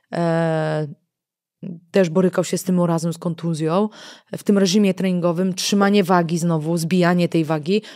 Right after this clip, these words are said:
i on to zrobił i należą się dla Mateusza naprawdę ogromne brawa, bo to, co on zrobił przez te ostatnie trzy tygodnie,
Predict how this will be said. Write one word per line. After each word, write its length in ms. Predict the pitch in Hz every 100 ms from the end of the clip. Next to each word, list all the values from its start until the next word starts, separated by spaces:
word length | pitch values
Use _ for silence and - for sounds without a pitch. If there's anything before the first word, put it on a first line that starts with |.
| _ -
i 120 | 190
on 100 | 180
to 120 | 202
zrobił 300 | 202 190 175
i 120 | 180
należą 360 | 180 190 185 196
się 140 | -
dla 120 | 180
Mateusza 380 | 185 185 185 185
naprawdę 420 | 185 170 196 165
ogromne 320 | 185 175 185 180
brawa, 300 | 170 202 226
bo 180 | 208
to, 500 | 214 - 254 247 247 269 -
co 200 | - 220
on 160 | - 214
zrobił 640 | 180 226 202 170 254 349
przez 260 | - 220 -
te 80 | 220
ostatnie 340 | - 247 220
trzy 180 | - 180
tygodnie, 480 | 202 202 185 226